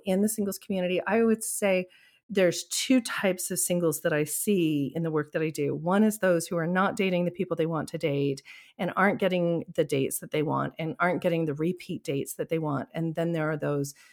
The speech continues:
who are really struggling to commit. And it, there really tends to be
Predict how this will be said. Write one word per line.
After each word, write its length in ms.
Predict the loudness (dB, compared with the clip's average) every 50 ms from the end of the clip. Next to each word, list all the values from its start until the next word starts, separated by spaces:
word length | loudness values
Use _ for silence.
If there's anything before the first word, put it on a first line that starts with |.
| _ _ _
who 140 | 0 2 4
are 100 | 4 4
really 300 | 4 4 6 6 4 2
struggling 420 | 0 -4 -4 -2 -2 -2 -2 -2
to 180 | -4 -6 -12 -12
commit. 600 | -12 -8 -6 -4 -4 -2 -4 -4 -6 -10 -14 -18 -10 -6
And 200 | -6 -4 -4 -4 -4
it, 160 | -6 -4 -2
there 140 | -2 -2 0
really 300 | 4 6 6 8 6 4
tends 320 | 2 -2 -4 -4 -2 -2
to 100 | -4 -6
be 420 | -4 0 0 2 2 2 2 0